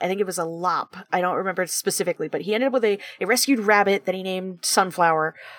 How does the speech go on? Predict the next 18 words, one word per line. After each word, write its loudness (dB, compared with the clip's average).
Um, 4
and 4
being, 4
like, 8
taking 6
care 6
of 0
the 6
children 4
because 2
he -6
didn't, 0
he 0
wasn't 2
responsible 4
for -2
them 2
constantly 0